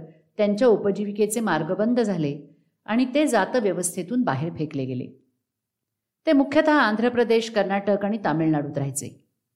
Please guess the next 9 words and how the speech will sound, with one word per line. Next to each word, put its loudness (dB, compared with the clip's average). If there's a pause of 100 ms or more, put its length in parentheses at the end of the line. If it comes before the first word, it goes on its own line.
(400)
उत्तरेतील 2
भिल्ल 2
आणि 2
किरात 0 (200)
या -2
जमातींशी -4
त्यांचा -6
संबंध -4
होता. -10